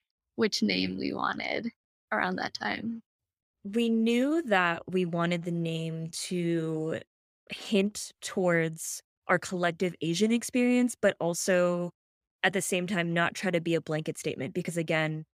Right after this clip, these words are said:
Speaker 2: we are all of different Asian backgrounds. And so we're not saying, "Okay, we've all had the same exact experience." Of course, that could not be true.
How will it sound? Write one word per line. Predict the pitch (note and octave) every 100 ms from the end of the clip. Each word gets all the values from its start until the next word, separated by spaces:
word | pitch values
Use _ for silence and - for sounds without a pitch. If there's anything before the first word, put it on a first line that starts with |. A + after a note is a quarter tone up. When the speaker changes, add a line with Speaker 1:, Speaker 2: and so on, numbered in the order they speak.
| _ -
Speaker 2:
we | F3+
are | - E3 E3
all | D#3 D#3 D#3+
of | D#3+ D#3
different | E3 D#3 D#3 -
Asian | D#3 D#3+ D3+
backgrounds. | C#3+ D3+ G3+ G#3 G#3+ G3+
And | E3 D3+ D#3
so | E3
we're | D#3 E3
not | D#3+ -
saying, | E3 D#3+ E3
"Okay, | D#3+
we've | D#3 D#3
all | - E3
had | - D#3+ -
the |
same | - - F#3+
exact | E3 - D#3
experience." | - - D#3+ D3+ F3 -
Of | E3
course, | E3 D#3+ -
that | D#3+
could | - E3
not | D3
be | D#3+
true. | - D#3+ D#3